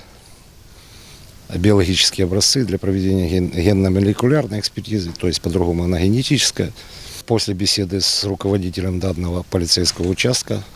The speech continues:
в городе Черноморске пр-, определено им лицо, которое будет ответственное за проведение всех, всех, э, с-, в рамках, э, возбужденного уголовного дела. После того, как будет проведена генно-молекулярная экспертиза, э,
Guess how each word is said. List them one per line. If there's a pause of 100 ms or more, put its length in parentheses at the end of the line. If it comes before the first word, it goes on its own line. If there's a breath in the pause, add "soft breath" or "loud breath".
(100)
в
городе
Черноморске (120)
пр-,
определено
им
лицо,
которое
будет
ответственное (800 loud breath)
за
проведение
всех,
всех, (120)
э,
с-,
в
рамках,
э,
возбужденного
уголовного
дела. (560 loud breath)
После
того,
как
будет (1200)
проведена
генно-молекулярная
экспертиза,
э,